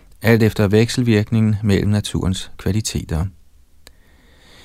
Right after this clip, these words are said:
Disse kvaliteter er frembragt ved Herrens illusionskraft, der i sig selv ikke er forskellig fra sin mester, guddommens højeste person. Således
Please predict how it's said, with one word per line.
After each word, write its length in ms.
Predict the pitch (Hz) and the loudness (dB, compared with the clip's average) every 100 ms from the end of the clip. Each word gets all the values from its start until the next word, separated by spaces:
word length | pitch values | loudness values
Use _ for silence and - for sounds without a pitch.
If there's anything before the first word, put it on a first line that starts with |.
| - - - | -20 -20 -2
Disse 200 | 131 165 | 2 2
kvaliteter 560 | 170 160 156 156 139 139 | 2 2 2 2 4 4
er 100 | 120 | 2
frembragt 640 | - 104 98 110 117 - 101 | 2 0 2 2 0 -6 -2
ved 80 | |
Herrens 320 | 95 110 127 113 | 0 2 2 0
illusionskraft, 880 | 101 - 147 135 - 87 90 - - - - - - - | -2 0 0 0 -4 -4 -4 -8 -20 -20 -20 -20 -18 -2
der 60 | |
i 60 | 101 | 0
sig 160 | 101 98 | 0 0
selv 200 | 113 98 | 0 2
ikke 160 | 110 | 0
er 80 | 113 | 0
forskellig 440 | - - 131 117 | -2 -2 0 0
fra 100 | 110 | -2
sin 180 | 95 95 | -2 2
mester, 380 | 110 135 - 95 - | 2 0 -4 -6 -8
guddommens 440 | - 98 120 123 | -4 0 0 0
højeste 300 | - - - | -2 -6 -6
person. 480 | - 120 - 135 113 - - - - - - - _ _ _ - - - - - - _ - _ | -6 -2 0 0 -4 -10 -20 -20 -20 -20 -20 -20 _ _ _ -20 -20 -20 -20 -20 -20 _ -20 _
Således 720 | - 95 98 98 101 - - | 0 2 4 4 2 -2 -8